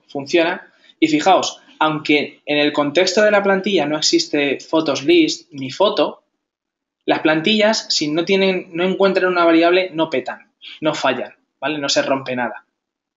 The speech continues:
Entonces, en ese sentido, eh, está bastante bien, porque, porque se nos olvide pasar algo, no falla, simplemente no aparece y ya está. Bien, entonces nosotros lo que tenemos que hacer ahora es pasarle, pasarle a la plantilla desde aquí del controlador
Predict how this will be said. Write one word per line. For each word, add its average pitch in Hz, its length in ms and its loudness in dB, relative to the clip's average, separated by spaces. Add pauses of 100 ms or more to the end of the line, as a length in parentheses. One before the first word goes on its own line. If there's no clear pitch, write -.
(100)
Entonces, 135 320 -4
en 139 60 -6
ese 139 100 -6
sentido, 147 520 0 (340)
eh, 123 640 -2
está - 180 0
bastante 135 300 -4
bien, - 240 -8 (380)
porque, 117 440 -8 (520)
porque 127 340 -6
se 131 140 -10
nos 127 120 -8
olvide 143 240 2
pasar 147 260 2
algo, 160 340 4 (260)
no 143 140 -2
falla, 113 240 -2
simplemente 139 420 -4
no 135 80 -2
aparece 156 400 0
y 127 40 -4
ya - 80 -8
está. - 260 -16 (1000)
Bien, 143 200 0
entonces 143 280 -2
nosotros 196 300 0
lo 220 80 4
que 202 60 2
tenemos 196 220 0
que 190 60 -2
hacer 185 200 2
ahora 185 280 4
es 165 160 0
pasarle, 190 720 2 (1300)
pasarle 147 600 0
a 123 80 0
la 120 160 2
plantilla 127 540 0
desde 135 420 -6
aquí 143 220 -4
del 156 120 0
controlador 165 760 2